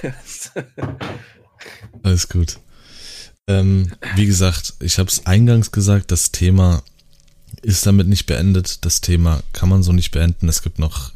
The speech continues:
Speaker 2: ganz viele andere Punkte, ähm, vor allen Dingen, wenn man in die, äh, wenn man global schaut, dann, ähm, sind da halt auch noch sehr viele Sachen, die man noch ansprechen kann. Das, ähm, ja, deswegen einfach nur, wenn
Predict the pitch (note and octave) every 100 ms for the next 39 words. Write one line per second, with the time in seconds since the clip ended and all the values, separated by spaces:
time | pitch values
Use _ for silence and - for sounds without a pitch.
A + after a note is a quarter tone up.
0 | - F2 F2+ - E2+ E2+ E2+ F#2 E2+ D#2+
1 | F2+ E2+ - E2+ E2 - D#2 D#2+ - D2+
2 | E2 D#2+ D#2+ D#2+ D#2 D#2+ D#2 - - -
3 | - - - F2+ E2+ E2 D#2+ E2 E2 D#2+
4 | D2+ F2 E2+ D#2 D#2+ F#2+ - F2 F2 -
5 | - _ - D#2 D#2+ D#2 - D#2 D2+ D2+
6 | - _ - D#2+ D#2 D2+ D#2 D#2+ D2+ D#2
7 | - E2 D#2 D#2 D#2+ D#2 D#2 D#2 - -
8 | F#2 F#2 - F2 - F2 F#2 G2 - -
9 | - - - - - F2+ F2 E2+ D#2+ -
10 | _ - - - - - - - _ _
11 | _ _ F#2+ E2+ D#2 - - - F2 -
12 | E2+ F2 E2 F2 E2+ - E2+ E2+ E2 D#2+
13 | - E2 F2 F2 D#2